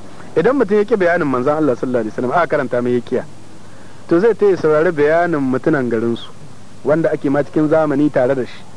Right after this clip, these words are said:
in ma haram ce da ake ci ta zamani tare da shi ake cinta. Ko kun gane ko? Saboda haka kenan shi dai Alkur'ani ka yi kaɗan ka ce ba,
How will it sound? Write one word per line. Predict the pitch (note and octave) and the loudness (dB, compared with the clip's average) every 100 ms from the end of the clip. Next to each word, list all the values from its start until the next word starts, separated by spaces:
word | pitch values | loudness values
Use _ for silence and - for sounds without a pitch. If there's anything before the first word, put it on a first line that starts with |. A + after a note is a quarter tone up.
| - | -4
in | D3+ | 0
ma | E3 | 2
haram | D3+ D3 C3 | 2 0 0
ce | D3+ | 0
da | C#3+ | 0
ake | C#3 C3 | 0 -2
ci | C#3 | 0
ta | C3+ | 2
zamani | C#3+ C3 | 2 2
tare | B2+ B2 C3 | 0 0 0
da | |
shi | C3 | -4
ake | A#2 A2 | -6 -6
cinta. | G#2 F#2+ - - - - - - | -6 -8 -10 -12 -12 -12 -12 -4
Ko | - E3+ | 0 2
kun | F3 | 4
gane | F#3 F3+ | 2 2
ko? | C#3+ E3 - - - - - - - - - - - - - - - - - | 0 0 -2 -12 -14 -14 -14 -14 -14 -14 -14 -14 -14 -14 -14 -14 -14 -14 -4
Saboda | - A3 F#3+ F#3+ | 0 0 0 0
haka | F#3 E3 E3 - | 0 0 -2 -2
kenan | F3 F3 G#3 A#3 A3+ - | 0 2 2 0 -6 -4
shi | A3 | 0
dai | A3+ | 2
Alkur'ani | G3+ F3+ F#3+ - G3+ F3 | 2 0 0 0 2 0
ka | D3 G3 | 0 2
yi | G3+ | 2
kaɗan | G3 E3+ C3+ C3 - - - - - | 2 0 -2 -4 -8 -14 -14 -8 -2
ka | D3 | 0
ce | F#3+ | 2
ba, | D#3+ C#3+ | 2 0